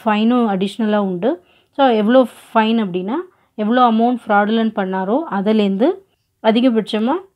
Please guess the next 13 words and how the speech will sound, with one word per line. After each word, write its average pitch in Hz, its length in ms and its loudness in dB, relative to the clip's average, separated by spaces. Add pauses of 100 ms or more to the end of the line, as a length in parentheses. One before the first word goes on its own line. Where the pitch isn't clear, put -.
(140)
three 254 180 -2 (120)
times 277 280 -2 (480)
the 214 160 -4
said 190 300 -2
amount. 185 280 -6 (240)
எந்த 226 200 0
அமௌண்ட்டுக்கு 220 400 -2
அவங்க 190 200 -4
ஃப்ராட் 202 300 -2
பண்ணாங்களோ, 196 380 -4 (200)
மினிமம் 233 380 -2 (280)
அந்த 214 200 -2
அமௌண்ட்லேருந்து 220 540 -2